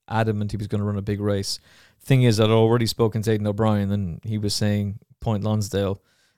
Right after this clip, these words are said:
this horse is working really well." Interesting that Point Lonsdale done for the season, as I was saying earlier on. So,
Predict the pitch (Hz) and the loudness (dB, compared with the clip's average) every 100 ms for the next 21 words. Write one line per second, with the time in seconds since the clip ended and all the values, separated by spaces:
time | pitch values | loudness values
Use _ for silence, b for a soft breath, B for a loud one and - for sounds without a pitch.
0 | - 110 - 110 - 104 107 - 104 107 | -12 -8 -4 -2 -4 -4 -4 -2 -2 0
1 | 104 110 107 98 117 127 117 117 110 117 | 2 2 2 0 -2 -2 -2 -2 -4 -4
2 | 110 110 110 101 101 101 _ - 110 104 | -4 0 -2 0 -2 -4 _ -2 -2 0
3 | 101 98 110 104 98 b b b b 110 | -4 -2 -2 -4 -6 b b b b -2
4 | 107 104 113 107 107 104 110 110 104 - | 0 0 2 2 2 2 2 2 0 -2
5 | - 107 101 | 0 2 2